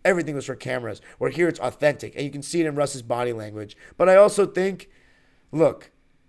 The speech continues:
he had a huge price tag on the Lakers. I think that matters, and expectations do f-, affect things a lot. Coming off Washington,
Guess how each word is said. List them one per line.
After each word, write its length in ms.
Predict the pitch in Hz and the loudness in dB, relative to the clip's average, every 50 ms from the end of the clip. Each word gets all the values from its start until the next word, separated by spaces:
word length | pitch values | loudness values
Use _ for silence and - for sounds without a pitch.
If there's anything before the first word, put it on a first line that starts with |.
| _ _ | _ _
he 180 | _ - 160 185 | _ 0 2 4
had 100 | 196 196 | 6 6
a 60 | 180 | 4
huge 440 | 147 - - 165 185 190 196 185 - | 2 0 -4 -6 -4 -4 -4 -6 -8
price 280 | - - 160 151 143 - | -4 -2 0 0 0 -2
tag 180 | 147 120 113 | -6 -6 -6
on 80 | 120 117 | -6 -6
the 80 | 117 | -4
Lakers. 360 | 117 117 113 107 - 117 117 - | -4 -4 -4 -4 -6 -10 -10 -8
I 120 | 117 131 | -8 -6
think 200 | - 170 156 117 | -6 -6 -6 -2
that 200 | - 151 139 131 | -2 -2 -2 -2
matters, 380 | 131 131 127 135 139 151 151 151 | -4 -4 -4 -2 -2 -4 -4 -4
and 120 | - 135 | -6 -10
expectations 720 | 127 127 - - 151 135 143 - 131 131 127 135 135 123 | -10 -10 -10 -8 -10 -10 -8 -8 -8 -8 -8 -10 -12 -12
do 120 | 113 127 131 | -8 -8 -8
f-, 120 | 123 - - | -8 -8 -14
affect 360 | - 110 - - 127 123 - - | -16 -14 -8 -8 -8 -8 -8 -10
things 200 | 117 120 113 113 | -14 -12 -10 -10
a 60 | 113 | -6
lot. 360 | 117 131 135 117 - - _ _ - - - - - - - - | -4 -2 -2 -4 -6 -8 _ _ -20 -20 -20 -20 -20 -20 -20 -10
Coming 280 | - 175 185 185 190 170 | -4 -2 -2 -2 0 4
off 220 | 165 165 156 143 | 4 4 2 2
Washington, 840 | 127 123 123 131 160 175 170 - 202 190 180 202 214 220 214 196 | -2 -2 0 2 2 0 0 -4 -8 -8 -6 -6 -6 -6 -6 -10